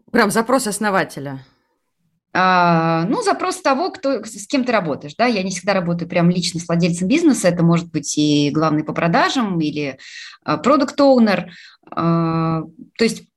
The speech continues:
Speaker 2: основатель приводит того, м, кого доверяет в работу с трекером.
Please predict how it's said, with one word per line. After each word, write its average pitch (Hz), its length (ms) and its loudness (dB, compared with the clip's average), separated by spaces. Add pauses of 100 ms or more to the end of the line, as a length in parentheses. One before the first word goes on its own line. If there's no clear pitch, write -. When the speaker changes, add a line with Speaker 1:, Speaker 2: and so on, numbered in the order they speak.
(240)
Speaker 2:
основатель 226 540 0
приводит 220 580 0
того, 277 560 -2 (240)
м, 165 540 -4
кого 202 260 -2
доверяет 190 540 0
в - 80 -12
работу 170 320 -4
с - 80 -8
трекером. - 480 -6